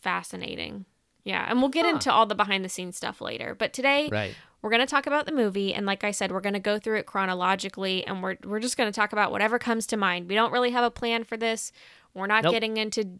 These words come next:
Speaker 1: any deep, crazy stuff.
Speaker 2: Well, we'll see.
Speaker 1: Um,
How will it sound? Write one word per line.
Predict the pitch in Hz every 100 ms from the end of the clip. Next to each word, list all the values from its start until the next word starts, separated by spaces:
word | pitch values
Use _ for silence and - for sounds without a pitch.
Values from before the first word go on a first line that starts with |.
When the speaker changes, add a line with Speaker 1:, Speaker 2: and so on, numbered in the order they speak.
| -
Speaker 1:
any | 220 214
deep, | 180 180 - 220 233
crazy | - 214 214 220 220
stuff. | 202 - 196 202 202 - - _ _ _ _ _ _
Speaker 2:
Well, | 196 190 190
we'll | 180
see. | 180
Speaker 1:
Um, | 185